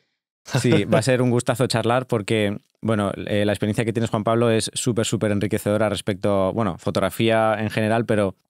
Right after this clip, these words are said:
inteligencia artificial, eres, eres ahora mismo el gran referente y hemos estado charlando cosas, hemos estado gestionando ese tema de máster de R B G I A y pinta súper, súper potente.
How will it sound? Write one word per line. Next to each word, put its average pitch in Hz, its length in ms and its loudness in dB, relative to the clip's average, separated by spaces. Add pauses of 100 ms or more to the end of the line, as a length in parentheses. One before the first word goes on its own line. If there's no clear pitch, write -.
inteligencia 110 360 0
artificial, 113 580 -2 (360)
eres, 104 320 -2
eres 107 220 -2
ahora 110 160 0
mismo 110 280 0
el 95 300 0
gran 101 220 -2
referente 104 580 -2 (480)
y 113 380 2
hemos 117 180 2
estado 120 220 2
charlando 107 400 0
cosas, 120 360 0
hemos 113 180 0
estado 113 220 0
gestionando 107 460 0
ese 101 140 -2
tema 107 200 0
de 101 80 2
máster 104 380 0
de 101 160 0
R 98 140 0
B 98 100 0
G 101 160 -2
I 101 80 2
A 117 160 0 (460)
y 117 100 -2
pinta 117 540 2 (100)
súper, 117 400 0
súper 110 300 0
potente. 98 420 0